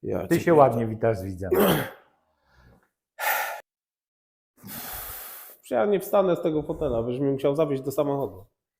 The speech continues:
Speaker 1: O kurwa, powiew nowoczesności.
Speaker 2: Tak,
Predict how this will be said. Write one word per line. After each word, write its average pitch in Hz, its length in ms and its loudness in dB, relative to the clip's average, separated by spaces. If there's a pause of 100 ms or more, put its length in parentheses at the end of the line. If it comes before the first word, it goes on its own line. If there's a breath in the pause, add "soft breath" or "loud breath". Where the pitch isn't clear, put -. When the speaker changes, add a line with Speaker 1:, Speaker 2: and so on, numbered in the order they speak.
(100)
Speaker 1:
O - 60 -6
kurwa, 139 500 4
powiew 135 360 4
nowoczesności. 135 1040 -2 (200)
Speaker 2:
Tak, - 500 6